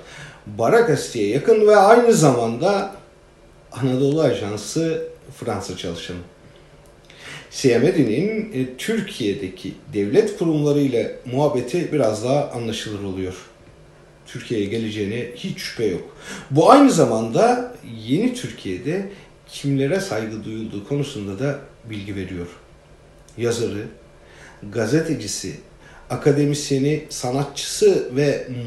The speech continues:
modacısını barındırmayan ülkenin yeni iklimde kimlere kucak açtığı meçhul. Şahsımın kareli ceket sultanlığında İdris in, Barbaros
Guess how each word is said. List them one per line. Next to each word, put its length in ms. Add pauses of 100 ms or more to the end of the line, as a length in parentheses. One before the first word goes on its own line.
(100)
modacısını 960
barındırmayan 840
ülkenin 460 (260)
yeni 260
iklimde 600 (560)
kimlere 600
kucak 280
açtığı 400 (380)
meçhul. 340 (840)
Şahsımın 840 (200)
kareli 480
ceket 440
sultanlığında 920 (340)
İdris 640
in, 320 (600)
Barbaros 720